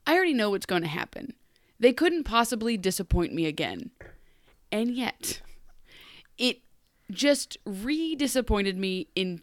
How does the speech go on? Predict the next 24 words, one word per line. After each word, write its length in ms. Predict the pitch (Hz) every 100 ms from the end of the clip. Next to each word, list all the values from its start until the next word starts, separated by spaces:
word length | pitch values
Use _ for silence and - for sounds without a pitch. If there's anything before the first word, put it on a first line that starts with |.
| _
different 680 | 262 262 254 247 233 - - _ _ -
ways. 500 | 170 160 82 - -
Simpler 480 | - - 494 415 269
ways, 500 | 208 180 170 180 185 - _ _ _ _ _
but 360 | 247 254 - - -
it 140 | 262
was 160 | 262 -
still 280 | - 339
very 220 | 320 339 320
disappointing 480 | 269 277 262 254
to 60 | 247
watch. 240 | 247 233
Like, 120 | 240 233
we've 160 | 453
watched 220 | 359 311 233
the 80 |
other 140 | 233 233
ones, 320 | 220 220 214
and 80 | 240
it's 100 | 254
kind 200 | 220 220
of 40 |
been 120 | 214
like 320 | 220 202 202